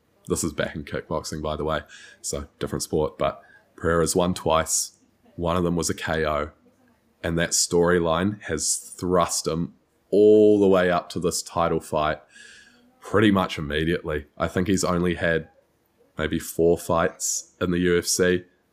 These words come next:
He's only had seven fights in M M A in a, as a whole.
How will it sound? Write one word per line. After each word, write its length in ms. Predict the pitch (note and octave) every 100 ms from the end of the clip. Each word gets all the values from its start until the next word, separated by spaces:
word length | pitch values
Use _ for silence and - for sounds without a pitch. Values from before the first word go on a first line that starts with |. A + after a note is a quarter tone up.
| _ _ _ -
He's 180 | F#2+
only 280 | F2+ F2+ E2+
had 280 | - F2 E2
seven 420 | - - F2 E2+
fights 680 | - E2+ E2 - - - _ _
in 280 | F2+ E2+ -
M 160 | F2+ E2+
M 120 | E2
A 420 | E2 D#2+ D#2+ D#2+ - _ _ _ _ _ _ _ _ _ _ _
in 120 | G2
a, 180 | E2 F2 -
as 200 | F2+ E2+
a 40 |
whole. 500 | - F2 G2+ -